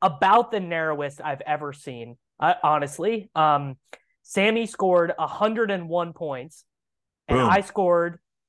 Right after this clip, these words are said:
Speaker 1: ninety-three points. And I'm gonna guess that, Sammy, that six-point difference, I'm gonna guess you won basically every contest at a hundred and one points.
Speaker 2: Yeah, I looked through my shit, and it was all green.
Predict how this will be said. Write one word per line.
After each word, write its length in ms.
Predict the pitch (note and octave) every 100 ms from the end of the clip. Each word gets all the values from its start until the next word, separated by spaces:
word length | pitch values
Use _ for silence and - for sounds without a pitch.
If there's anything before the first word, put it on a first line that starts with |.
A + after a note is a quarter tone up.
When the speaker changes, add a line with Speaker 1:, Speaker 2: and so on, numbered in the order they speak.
| _
Speaker 1:
ninety-three 760 | C#3 D#3 G3+ A3+ G#3 F#3 G3 A#3
points. 400 | - E3+ D#3 D3 -
And 100 | F3
I'm 160 | G#3+
gonna 140 | A#3 G3+
guess 440 | F3 E3+ E3 - _ _
that, 200 | D#3 D3+
Sammy, 360 | - F3+ E3 D#3
that 240 | D#3+ -
six-point 500 | - F#3 - F3 D#3+
difference, 320 | D3 D3 C#3+ C#3+
I'm 100 | E3
gonna 140 | F3+
guess 420 | D#3+ D3+ D3 C#3+ _ _ _ D#3
you 160 | E3
won 560 | D3 C#3+ C#3 C3 C3+ B2+ _ _ -
basically 480 | F3+ E3 D3+ C#3+ C3
every 220 | B2+ F#3
contest 560 | - C#3 C3+ B2+ F3 -
at 140 | D#3
a 40 | C#3
hundred 220 | C#3+ C3+
and 100 | E3
one 140 | F3
points. 420 | F3 F3 G#3 - - _ -
Speaker 2:
Yeah, 220 | B2+ A2+
I 140 | G#2+ B2
looked 240 | C3+ C3+
through 160 | C#3 A#2+
my 160 | A2
shit, 380 | G2+ - A2 G2+
and 120 | G#2
it 40 | A2+
was 180 | G#2+ G2 -
all 220 | G2+ F#2
green. 440 | F2+ F2+ D2+ -